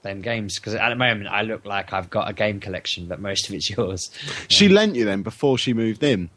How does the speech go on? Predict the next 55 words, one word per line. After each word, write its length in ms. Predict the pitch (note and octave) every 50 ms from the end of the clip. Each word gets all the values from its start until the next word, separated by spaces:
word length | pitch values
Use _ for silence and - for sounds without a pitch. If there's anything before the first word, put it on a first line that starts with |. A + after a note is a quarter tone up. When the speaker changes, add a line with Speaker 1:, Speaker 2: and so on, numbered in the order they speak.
| _
Speaker 1:
Yeah, 220 | - G2+ G#2 - - G#2+
she's 160 | - G2+ G2
been 140 | - G2 G2
living 240 | F#2+ F2+ F#2+ F#2
here 120 | F#2 F#2 F#2+
ages 400 | G2 G2+ G2 F#2 - F2 E2+ -
now, 80 | F2 F2+ F#2+
hasn't 140 | F#2+ F#2
she? 140 | - - -
Speaker 2:
<laughs> 920 | - - E3 - - - D3+ C3+ - - - - - - - - B2+ - -
Speaker 1:
Um, 240 | G2 G2+ G2+ G#2 G2
but 120 | - -
no, 60 | F#3
I, 480 | F#3 F#3 F#3 F#3+ - - D3 C#3+ E3+ G3
I 40 | G3
will 140 | F#3+ F3+ C#3
eventually 360 | C3 D#3 D3+ C#3+ - C3 A#2
play 260 | - C3 B2+ A2 F#2+
'em. 180 | F#2 G2 G#2 G#2+ _ _ _ _ _ _ _ _ _ _ _ _ _ _ _ -
I'm 60 | A2+
kinda 160 | C#3+ C#3 C3
thinking 200 | B2 C3+ A#2+ B2
I 40 | B2
need, 220 | C3 C3+ B2+ - - -
I 80 | - A2+
need 220 | A#2 B2 A#2 -
the 60 | - G#2+
summer 320 | - A#2 G#2 G2 G2+ G#2+
off 180 | G#2+ G2 - -
so 120 | - - G2+
I 40 |
can 140 | F#2 - F#2+
just 180 | F2+ F#2 - -
sit 120 | - F#2+ -
and 140 | G2 F2+
crack 260 | - - F#2+ - - -
through 200 | - G#2+ G#2+ G2
'em 100 | F2 F2
all. 120 | E2+ E2 - - - - - - - -
Speaker 2:
Uh, 120 | A2 G#2+ A2
John 300 | G2 - D3+ C#3 C3 B2+
Lambert 300 | B2+ A#2+ A#2 A2 A2 F2
in 60 | G2
the 60 | G2+ G2+
chat's 320 | - - A2 F#2 - -
just 200 | - G#2+ G2+ -
said, 180 | - A#2 G2 F#2+
"Has 80 | F#2+ -
Sheepdog 440 | - - G#2+ G2 E2+ G#2 G2+ F#2+
ever 180 | G2+ G2 F#2 F#2
bought 300 | E2 - G2 G2 F2 C#2+
a 40 | F#2+
game?" 380 | A2 G#2 F#2+ F#2 E2+ E2 E2 - -
No. 220 | D3 C#3 A#2 G2 F2 F2+
Speaker 1:
Nope. 220 | G#2+ A#2+ C3 -